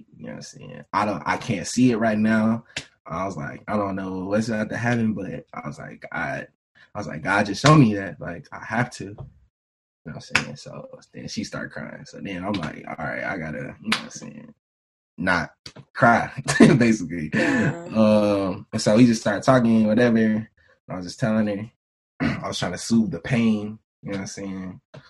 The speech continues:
Speaker 1: Um, then we left. Um, and so literally, you know what I'm saying? Of course, you know what I'm saying? I was a little talking to her here and there after that, whatever, trying to cope,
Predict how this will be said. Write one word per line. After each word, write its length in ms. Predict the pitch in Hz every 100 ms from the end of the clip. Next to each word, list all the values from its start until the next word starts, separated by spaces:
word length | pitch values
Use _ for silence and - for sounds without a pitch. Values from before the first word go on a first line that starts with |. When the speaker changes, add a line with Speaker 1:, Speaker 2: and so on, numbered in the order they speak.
| _ -
Speaker 1:
Um, 220 | 95 90
then 100 | 95
we 100 | 104
left. 460 | 104 120 113 - - _ _ _ _ _ _ _ _ _ _ - - _ _ _ _ -
Um, 720 | 104 104 98 82 73 - - _ _ _ _ -
and 100 | 104
so 180 | - 95
literally, 800 | 95 95 131 135 135 127 131 - _ _ _ _ _ _ _ _ _ _ _ _ _
you 60 | 101
know 40 | 98
what 20 |
I'm 60 | 95
saying? 200 | - -
Of 180 | 110 -
course, 420 | 175 156 147 -
you 100 | 135
know 60 |
what 60 | 131
I'm 40 | 127
saying? 720 | - 117 110 104 98 95 73 _ _ _ _ _ -
I 160 | 123 113
was 320 | 107 98 - - -
a 60 | - - - - _ _ _ _
little 360 | - 127 139 135
talking 320 | 135 143 135
to 140 | 135 139
her 180 | 127
here 180 | 127 127
and 100 | 123
there 140 | 123 117
after 280 | 113 -
that, 240 | 110 107 104
whatever, 480 | 107 107 101 101 90
trying 320 | - 110 104
to 160 | 101
cope, 480 | 92 98 101 98 -